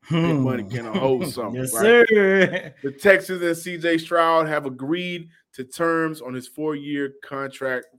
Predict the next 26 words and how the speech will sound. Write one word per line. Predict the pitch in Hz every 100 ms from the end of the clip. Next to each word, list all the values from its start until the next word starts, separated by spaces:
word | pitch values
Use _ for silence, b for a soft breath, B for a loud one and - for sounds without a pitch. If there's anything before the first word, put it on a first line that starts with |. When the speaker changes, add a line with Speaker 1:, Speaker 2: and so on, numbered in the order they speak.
| _
Speaker 1:
for | 131
his | -
rookie | 120 117
deal. | 110 143 151 147 139 b b _
He | 170 170
gets | 170 151 - _
thirty-six | 160 160 156 160 151 -
point | 151 143
three | 151 143
million | 147 147 143
dollars | 139 135 135
overall | 147 147 139 143 139 139
with | 135
a | 131
signing | 123 156 160 165 147
bonus | 147 147 143 143 b b _
of | 127 123
twenty-three | - 165 165 160 151 143
point | 143 151 131
three | 139 143 -
eight | 147 131
million | 123 113 113
dollars, | 113 113 110 -
all | 156 165 160
fully | - 156 151 156 - _ _ 113
guaranteed. | 135 143 139 135